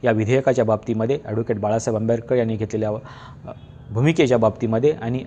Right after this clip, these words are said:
Amnesty इंटरनॅशनल या मूलभूत अधिकाराच्या संरक्षण करणाऱ्या संघटनेच्या बाबतीमध्ये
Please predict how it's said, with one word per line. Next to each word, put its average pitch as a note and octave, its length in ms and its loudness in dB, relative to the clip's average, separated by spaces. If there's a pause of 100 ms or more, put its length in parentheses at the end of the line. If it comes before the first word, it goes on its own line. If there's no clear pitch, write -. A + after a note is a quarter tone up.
Amnesty D3+ 340 0
इंटरनॅशनल B2 760 0 (140)
या B2+ 160 6 (220)
मूलभूत C#3+ 280 0
अधिकाराच्या A2+ 500 2
संरक्षण B2+ 440 -2
करणाऱ्या G#2+ 340 -2
संघटनेच्या A2+ 600 -4
बाबतीमध्ये G#2+ 500 -4